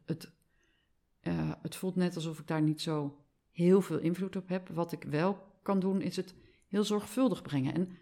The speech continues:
dat doe ik ook. Dat, dat doe ik in heel veel liefde. Dus als ik dit soort dingen aan mijn moeder vertel of bij haar neerleg, dan loop ik niet weg. Dan zie ik haar in al haar grootsheid.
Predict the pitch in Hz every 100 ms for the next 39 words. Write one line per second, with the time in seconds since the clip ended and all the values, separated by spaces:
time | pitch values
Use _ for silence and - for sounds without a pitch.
0 | _ _ _ _ 269 247 262 - 131 123
1 | - 196 - - 190 233 233 226 202 220
2 | 247 247 214 208 208 143 143 170 175 -
3 | - - - _ - 202 202 196 - _
4 | _ _ - 196 - 185 190 190 180 -
5 | _ _ _ - 170 170 175 185 170 170
6 | - 196 208 190 170 156 156 175 190 190
7 | - _ _ _ _ _ - 214 220 226
8 | 226 220 226 190 214 131 - - - 185
9 | 185 175 180 180 147 202 233 233 180 165
10 | - 151 - - - 262 285 180 160 160
11 | 190 233 196 185 254 320 -